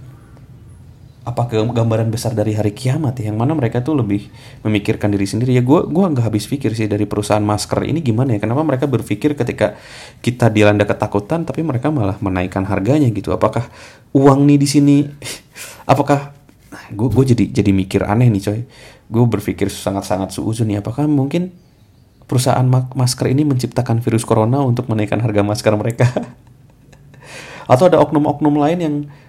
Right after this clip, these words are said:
sebenarnya virus corona itu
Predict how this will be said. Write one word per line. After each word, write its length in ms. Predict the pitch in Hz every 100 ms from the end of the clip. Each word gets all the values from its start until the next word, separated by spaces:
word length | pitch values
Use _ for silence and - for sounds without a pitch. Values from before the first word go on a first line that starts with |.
| -
sebenarnya 720 | 147 131 143 170 180 - - - - - - - -
virus 220 | - 147 143
corona 320 | 139 135 143
itu 480 | 143 185 180 -